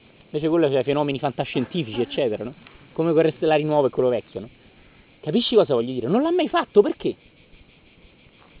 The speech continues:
Perché non è possibile. Perché avrebbe mancato alla tua libertà, al tuo libero arbitrio. Quindi il cammino interiore, il cammino della vera religione, è faticoso. E non ci sono scorciatoie, non esistono.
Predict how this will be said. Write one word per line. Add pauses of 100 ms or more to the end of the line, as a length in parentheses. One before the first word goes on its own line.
(220)
Perché
non
è
possibile. (1080)
Perché
avrebbe
mancato
alla
tua
libertà, (360)
al
tuo
libero
arbitrio. (1800)
Quindi
il
cammino
interiore,
il
cammino
della
vera
religione, (100)
è
faticoso. (460)
E
non
ci
sono
scorciatoie,
non
esistono.